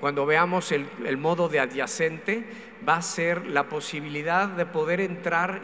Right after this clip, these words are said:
y aprovechar lo que la reforma energética permite en la entrada a nuevos segmentos de la cadena de valor. Esto es al suministro, al transporte,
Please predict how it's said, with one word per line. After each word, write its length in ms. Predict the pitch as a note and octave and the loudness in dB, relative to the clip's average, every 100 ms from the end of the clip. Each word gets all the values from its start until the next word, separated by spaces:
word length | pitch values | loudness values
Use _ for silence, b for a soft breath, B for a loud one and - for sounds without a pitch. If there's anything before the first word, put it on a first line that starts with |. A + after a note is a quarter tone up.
| C#3+ | -4
y 60 | |
aprovechar 840 | C#3 - C#3 C3+ A#2+ F3+ E3+ - - B B B B - - | -4 -2 -4 -4 -2 2 2 2 -6 B B B B -18 -12
lo 240 | - C#3 C3+ | 0 0 2
que 100 | C3+ | 0
la 120 | B2+ | 0
reforma 460 | B2+ A#2+ E3 F#3+ G3 | 0 0 0 0 0
energética 680 | F3 E3+ E3+ F3 E3 F3 | -2 -2 -4 -4 -4 -4
permite 760 | E3+ C#3+ C#3+ F3 F3+ D#3 F3 G3+ B B B - | -2 -4 -2 -4 -4 -4 -6 -8 B B B -6
en 160 | C#3 C#3 | -2 0
la 60 | C3+ | -2
entrada 480 | D3 E3 E3 F3 | -2 4 4 4
a 160 | F3+ C#3+ | 2 2
nuevos 340 | D#3 E3 F3 | 0 0 0
segmentos 480 | - C#3+ D#3 D3+ D#3 | -2 -4 -4 -6 -4
de 80 | C#3+ | -2
la 120 | C3 | -4
cadena 340 | B2 B2+ C3 C3 | -4 -4 -2 -2
de 40 | |
valor. 300 | A#2+ A2+ A2 G#2+ - | -4 -4 -6 -8 -6
Esto 320 | C#3 - D3 | -6 -2 -2
es 180 | C3+ - | -2 -4
al 160 | B2 A#2 | -6 -4
suministro, 800 | C#3 B2+ C#3+ G#3 G#3 A3 A#3 G#3+ - | -6 -6 -2 -2 -2 -4 -4 -6 -8
al 120 | B2 | -6
transporte, 800 | C3 B2+ - E3+ F#3 F#3 G#3 | -4 -4 -4 -2 -2 -2 -4